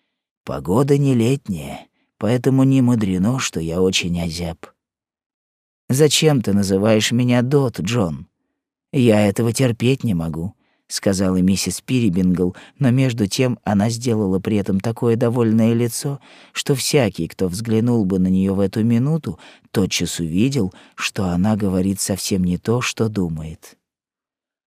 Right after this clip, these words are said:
"Ну а что же ты такое? Разве ты не Дот?" "По-английски — точка", сказал Джон, глядя на неё с улыбкой и прижимая её к себе своей сильной громадной рукой так нежно,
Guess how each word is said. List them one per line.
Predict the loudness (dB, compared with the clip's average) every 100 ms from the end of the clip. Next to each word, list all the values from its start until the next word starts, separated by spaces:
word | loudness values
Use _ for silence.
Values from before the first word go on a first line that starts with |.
| _ _ _ _
"Ну | -4 0 2
а | 2 2
что | 0 0 0
же | -2
ты | -6 -8
такое? | -8 -10 -10 -8 -10 -2
Разве | 0 0 0 0
ты | 2
не | 2 2
Дот?" | 2 0 0 -4 -20 _ _ _ _ _ _ _ _ _
"По-английски — | 2 4 4 2 2 0 -2 -6 -10 _ _
точка", | 2 2 -2 -6 -16 _ _ _ _ _ _ _
сказал | -10 0 2 4 4 2
Джон, | 0 2 4 4 2
глядя | 2 4 4 4
на | 4
неё | 6 6 4
с | 2 0
улыбкой | 2 0 -2 -2 -4
и | -2 -8
прижимая | -2 0 2 2 4 4 4
её | 4 2
к | 0
себе | -4 0 0
своей | 0 0 0 0
сильной | -2 0 0 2 0
громадной | 2 2 4 4 2 2 0
рукой | 0 -2 -2 0
так | 0 -2 0
нежно, | 2 4 2 2 -2